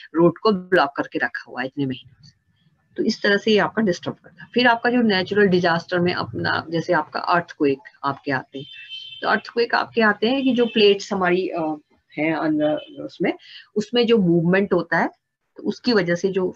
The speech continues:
फॉल्ट है उस एरियाज में, तो एक बहुत तेजी से आपका वाइब्रेशन, जब वो प्लेट्स टकराती हैं तो उसकी वजह से तेज वाइब्रेशन जो होता है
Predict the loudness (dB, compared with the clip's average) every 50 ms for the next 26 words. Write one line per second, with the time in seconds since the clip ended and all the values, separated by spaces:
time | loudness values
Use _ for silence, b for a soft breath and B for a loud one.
0 | _ 0 2 4 4 4 4 2 2 0 0 0 0 2 2 4 4 4 4 2
1 | 2 2 0 -2 -2 -4 -6 -6 B B B B B B -4 -2 0 0 -2 -2
2 | -4 -4 -2 -2 -4 -2 0 2 2 4 4 4 2 2 2 4 4 4 4 2
3 | 2 0 0 2 4 4 2 2 2 2 2 2 2 2 2 0 0 0 -2 _
4 | -10 -8 -6 -4 -4 -4 -2 2 2 2 2 2 -2 -10 -12 -12 -8 -4 -2 0
5 | 0 -2 -2 -2 0 0 0 0 -2 -4 -6 -6 -6 -6 -4 -2 0 0 0 0
6 | -4 -6 -6 _ 2 4 4 4 4 2 2 2 2 2 2 2 2 2 2 0
7 | 0 0 0 0 0 -2 -2 -4 -6 -6